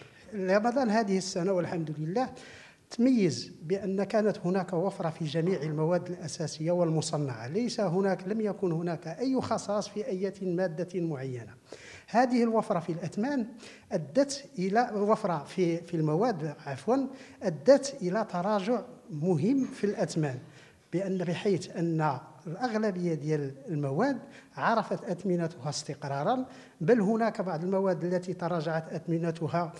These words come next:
بنسب تتراوح ما بين عشرين حتى أربعين في المائة، باستثناء واحد ثلاثة ديال المواد. هناك مادة ديال الطماطم، نظرا لأن هذيك الموسم لم يكن، ما تكونش متواجدة خير، خارج لوك البيوت المغطاة،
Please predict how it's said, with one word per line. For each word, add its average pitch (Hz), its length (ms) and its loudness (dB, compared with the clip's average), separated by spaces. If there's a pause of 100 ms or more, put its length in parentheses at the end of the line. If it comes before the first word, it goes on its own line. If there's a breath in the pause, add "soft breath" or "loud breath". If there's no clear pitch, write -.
(320 loud breath)
بنسب 185 840 0
تتراوح 170 540 0
ما 175 120 2
بين 165 220 0
عشرين 165 420 0
حتى - 260 -6
أربعين 156 440 0
في - 120 -10
المائة، 160 400 0 (400 loud breath)
باستثناء 254 720 0
واحد 233 240 2 (180)
ثلاثة 226 240 0
ديال 202 240 2
المواد. 175 440 2 (420 loud breath)
هناك 214 280 4
مادة 180 500 0
ديال 165 220 0
الطماطم، 165 640 0 (160)
نظرا 165 300 0
لأن 165 420 -2
هذيك 156 400 -2
الموسم 156 560 0
لم 175 180 0
يكن، 165 460 0 (340 loud breath)
ما 156 60 -4
تكونش 214 340 0
متواجدة 170 640 2
خير، 170 460 -2
خارج 156 520 -2
لوك 156 260 -2
البيوت 151 720 2
المغطاة، 147 580 -2